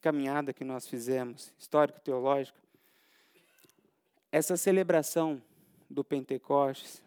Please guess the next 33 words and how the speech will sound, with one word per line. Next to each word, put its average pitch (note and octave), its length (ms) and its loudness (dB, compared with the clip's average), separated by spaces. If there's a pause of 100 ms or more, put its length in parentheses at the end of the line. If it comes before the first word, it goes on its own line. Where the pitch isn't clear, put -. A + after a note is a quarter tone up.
no C3+ 120 -2
Antigo C3+ 300 -2
Testamento C3+ 580 -8
trazia C#3 500 0
essa C#3+ 280 -2
realidade C#3 760 0
da A2+ 300 -4 (180)
aliança C3+ 520 -2
com A#2+ 160 -12
Deus. A2 360 -10 (720)
Deus F3 220 2
não G#3 120 -4
se G3+ 120 -10
esqueceu D#3 400 -4
de B2+ 120 -6
nós. A2 440 -8 (1080)
Ele C#3 160 0
nos D3 160 -2
tirou C#3+ 280 -2
do F3 100 -2
Egito, C#3 520 -2
nos C#3 180 -16
trouxe E3 340 -4
pra D#3 220 -4
cá C#3+ 420 -4
e D#3+ 80 -2
não G#3+ 220 -4
nos B3+ 120 -10
trouxe G3 300 -4
pra D#3+ 140 -4
morrer D3 240 -4
no C#3 100 -4
deserto. B2 520 -2